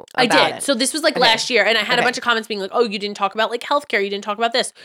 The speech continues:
Speaker 2: Oh.
Speaker 1: So this year, I made an updated
Speaker 2: Okay.
Speaker 1: one, and I went through everything I could think of. Like,
Speaker 2: Okay.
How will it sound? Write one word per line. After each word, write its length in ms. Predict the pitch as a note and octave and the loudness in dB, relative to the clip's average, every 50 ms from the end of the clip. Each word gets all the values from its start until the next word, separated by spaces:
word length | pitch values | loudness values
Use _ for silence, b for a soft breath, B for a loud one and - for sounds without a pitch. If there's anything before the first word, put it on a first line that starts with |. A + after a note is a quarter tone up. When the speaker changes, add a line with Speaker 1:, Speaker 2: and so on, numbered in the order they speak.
| B B | B B
Speaker 2:
Oh. 260 | B F#3+ G#3+ A3+ G#3+ F3+ | B -6 -4 -2 2 4
Speaker 1:
So 280 | C4+ B3+ B3+ A3 - - | 6 6 6 4 2 -2
this 340 | G3+ G#3 D4 F4 - - - | -2 0 0 2 2 2 0
year, 200 | C4 A#3+ A3 G3+ | 2 2 2 4
I 80 | F#3+ G#3+ | 2 2
made 160 | A3 G#3+ G#3 G#3 | 2 0 -2 -2
an 80 | G#3 | -2
updated 420 | - - A3 - - A3+ G3+ F3+ E3+ | 0 -2 -2 0 0 0 0 0 0
Speaker 2:
Okay. 80 | F3 | 0
Speaker 1:
one, 140 | F3+ F3 F3+ | -2 0 0
and 120 | F3 F#3+ G3 | 0 0 0
I 60 | F#3+ | 2
went 200 | G#3 A3 A#3+ B3 | 2 2 2 2
through 160 | - E4 C4 - - | 0 -4 -4 -2 -2
everything 340 | G#3+ A3 G3 A#3+ A3 A3+ G#3 | -2 0 0 0 0 0 -2
I 60 | G3 | -2
could 100 | F#3+ G#3 F3+ | -2 -2 -6
think 160 | F3 - - | -6 -6 -6
of. 180 | D3 - - - | -16 -16 -6 0
Like, 140 | F#3 F#3+ F#3+ | 2 4 4
Speaker 2:
Okay. 240 | F#3+ A3+ F#3 D#3 | 4 4 2 0